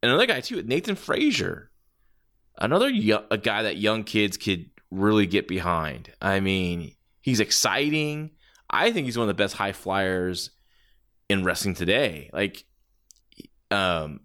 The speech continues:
you know, everyone, like, just goes in all or, or Rey Fenix in A E W, and he's amazing. Like, when he does his acrobats, it's, but it's like when he jumps and leaps, it's, it's, it's a performance. You know, it's like a circus to look.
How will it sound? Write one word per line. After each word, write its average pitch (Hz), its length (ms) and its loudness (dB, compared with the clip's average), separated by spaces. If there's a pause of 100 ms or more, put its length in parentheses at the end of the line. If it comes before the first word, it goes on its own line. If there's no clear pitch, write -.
(160)
you 123 80 4
know, 107 120 0 (140)
everyone, 135 320 2
like, 107 380 0 (500)
just 101 220 -6
goes 101 240 4
in 92 80 2
all 110 280 4
or, 90 100 -6
or 87 360 -4
Rey 104 180 2
Fenix 143 360 0
in 101 80 2
A - 20 2
E 95 80 0
W, 92 400 0
and 101 100 0
he's 156 220 0
amazing. 143 580 0
Like, 90 160 -4
when 110 120 2
he 131 40 2
does 147 220 2
his 135 140 2
acrobats, 143 760 0
it's, - 220 -12 (400)
but 139 120 8
it's 151 200 6
like 151 140 4
when 151 100 2
he 151 100 4
jumps 165 500 2
and 131 160 0
leaps, 170 320 2
it's, 110 220 4
it's, 117 260 2 (220)
it's - 400 2 (1120)
a 110 100 0
performance. - 1160 -4
You 110 100 2
know, 101 260 4
it's - 280 -2
like 78 160 0
a 104 80 0
circus 135 400 0
to 135 100 -4
look. 135 240 -6